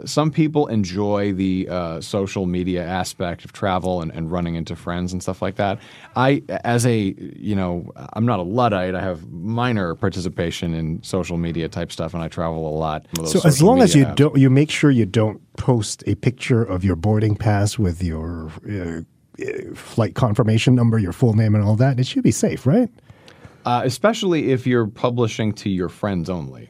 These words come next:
Speaker 1: right?
Speaker 2: You never know who has access to your <laughs> friend's account,
Speaker 1: Well,
Speaker 2: though,
Speaker 1: I
Speaker 2: so.
Speaker 1: mean, if I was a media magnate like you, Tim, I might, I might be a little more
Speaker 2: <laughs>
Speaker 1: concerned about that as a,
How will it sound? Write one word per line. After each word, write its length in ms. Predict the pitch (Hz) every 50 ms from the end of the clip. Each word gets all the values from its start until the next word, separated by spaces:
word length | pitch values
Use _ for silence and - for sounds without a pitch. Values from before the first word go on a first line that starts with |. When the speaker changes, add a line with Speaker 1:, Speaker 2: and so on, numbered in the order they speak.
| - _
Speaker 1:
right? 240 | - 82 85 87 120 127 117 _ _ _ _ _ _ _ - - 120
Speaker 2:
You 160 | 117 127 147
never 220 | 180 196 208 196
know 260 | 165 135 139 156 170
who 140 | 135 131 123
has 200 | 117 123 117 110
access 340 | 123 123 131 - - 139 117
to 80 | - 120
your 120 | 104 92
<laughs> 120 | 92 - -
friend's 320 | - 113 92 113 107 -
account, 500 | 107 101 - - 135 147 196 226 202 - -
Speaker 1:
Well, 80 | - - 87 87 - 76
Speaker 2:
though, 40 | 80
Speaker 1:
I 120 | 85 95
Speaker 2:
so. 80 | - 123
Speaker 1:
mean, 220 | 110 92 101 107
if 140 | 110 107 104
I 80 | 127 120
was 120 | 117 117
a 40 | 120
media 320 | 127 151 156 147 143 127
magnate 440 | 120 123 117 110 107 113 107 104 98
like 160 | 101 92 90
you, 80 | - - 110
Tim, 180 | 107 101 95 92
I 100 | 87 90
might, 340 | 98 98 95 95 240 240 - - -
I 100 | - 113
might 300 | 110 117 120 117 - -
be 80 | 113 113
a 60 | 110
little 160 | 107 107 107
more 180 | 110 110 107 -
Speaker 2:
<laughs> 80 | -
Speaker 1:
concerned 280 | 113 - - 120 117 113
about 180 | 113 113 110 107
that 180 | 117 110 107 107
as 120 | 104 101
a, 60 | 110